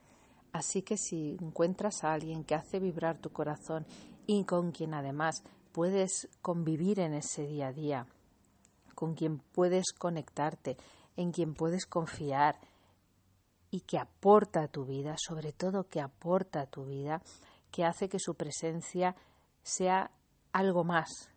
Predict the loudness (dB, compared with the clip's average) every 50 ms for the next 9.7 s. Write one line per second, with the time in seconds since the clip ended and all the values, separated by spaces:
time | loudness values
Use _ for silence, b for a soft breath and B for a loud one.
0 | _ _ _ _ -4 -2 0 2 2 2 2 0 -2 _ -2 -2 0 0 0 0
1 | 0 0 0 -2 -2 -4 -6 -10 -12 -10 -8 -6 -4 -4 -4 -6 -6 -8 -8 -6
2 | -2 -2 -2 -2 B B B B B B B B B B _ 6 6 6 6 4
3 | 0 0 0 0 -2 -6 _ _ -2 -2 -2 -2 -2 -2 -2 -2 -2 -4 -6 -6
4 | -6 -6 -6 -6 -6 -8 -12 -14 -18 _ _ _ _ _ _ _ _ _ _ _
5 | _ _ -20 _ _ 6 8 8 6 2 -4 -6 -6 -6 -6 -6 -6 -6 -6 -10
6 | -12 -10 -8 -8 -8 -6 -6 -8 -10 B B B B B 0 0 0 2 4 6
7 | 6 6 6 4 2 0 0 2 4 4 4 4 2 0 -4 -6 -6 -8 -14 -18
8 | -20 -20 -20 -20 -12 -4 -2 -2 0 -2 -2 -4 -2 -2 -2 -2 -2 -4 -8 -10
9 | B B B B B B -10 -4 -2 0 0 0 0